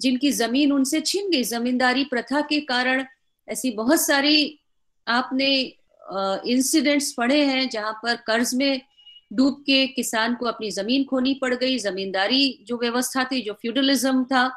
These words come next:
काश्तकारी की व्यवस्था थी, उन सब की वजह से। और धीरे धीरे क्या हुआ, ये जो लैंडलेस लेबर था वो कहाँ चला गया, वो माइग्रेट कहाँ हुआ,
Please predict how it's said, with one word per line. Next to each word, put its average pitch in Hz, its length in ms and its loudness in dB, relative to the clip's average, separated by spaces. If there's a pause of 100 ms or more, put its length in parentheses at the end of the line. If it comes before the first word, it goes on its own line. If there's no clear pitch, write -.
(480)
काश्तकारी 262 600 2
की 262 160 0
व्यवस्था 254 460 0
थी, 277 420 -2 (180)
उन 330 160 6
सब 269 240 0
की 254 120 2
वजह 208 300 0
से। 196 220 -10 (1300)
और 262 280 6
धीरे 233 260 2
धीरे 311 240 6
क्या 311 220 4
हुआ, 320 160 6
ये 320 160 6
जो 330 140 2
लैंडलेस 254 640 4
लेबर 330 300 4
था 381 140 2
वो 370 160 2
कहाँ 311 260 2
चला 392 280 0
गया, 381 160 -2
वो 330 140 4
माइग्रेट 254 520 0
कहाँ 349 180 0
हुआ, 339 260 -4